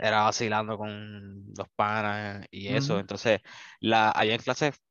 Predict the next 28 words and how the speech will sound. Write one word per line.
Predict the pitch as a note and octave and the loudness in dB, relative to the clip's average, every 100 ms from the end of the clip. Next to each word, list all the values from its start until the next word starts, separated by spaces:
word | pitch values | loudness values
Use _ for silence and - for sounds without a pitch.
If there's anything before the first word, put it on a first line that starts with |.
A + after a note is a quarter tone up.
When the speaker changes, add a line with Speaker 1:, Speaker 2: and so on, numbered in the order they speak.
| _ | _
Speaker 1:
que | A#2 | 2
eran | A2 A#2 B2 | 2 0 -4
competen-, | - A2+ G#2 A#2 - | 0 2 2 0 -6
competentes | A2+ G#2 - A#2 C3+ A#2 | -6 -4 -4 -4 -2 -4
como | G2+ F#2+ | -4 -4
quiera. | C3+ D#3 | -2 -2
Este, | - - F2+ F#2+ F2 - - - - - _ _ _ _ - | -4 -6 -4 -4 -4 -6 -12 -20 -20 -20 _ _ _ _ -4
introfísica | A2 - G2+ C3 E3 - G2+ | -2 -2 0 0 2 2 2
era | G2 | 0
una | G2 | -2
clase | G2 - | -6 -6
competente. | G2 G2 G2+ - F#2 - - _ - _ _ | -10 -6 -6 -6 -12 -14 -16 _ -20 _ _
Pero | A#2 A#2 | 4 6
a | A#2 | 6
mí | B2 | 6
me | B2+ | 4
gustaba | G#2 A#2+ B2 | 4 4 6
la | G2 | 4
clase, | F#2+ G2 - G2 - | 0 -4 -6 -14 -18
so, | _ - | _ -4
le | G2 G2 | -2 0
metía | F#2+ G#2+ A2 | 2 4 6
mano | A2 G#2+ F#2 _ _ - - - - - | 4 2 -2 _ _ -20 -20 -20 -20 -14
y | G2+ G#2 | -4 -2
me | G2+ G2 | 2 4
iba | G2+ G#2 G#2+ G2+ | 6 6 6 6
bastante | G2 A2 G#2+ G#2 | 2 0 -4 -6
chévere. | - G#2+ G2+ G2 | 0 2 2 -2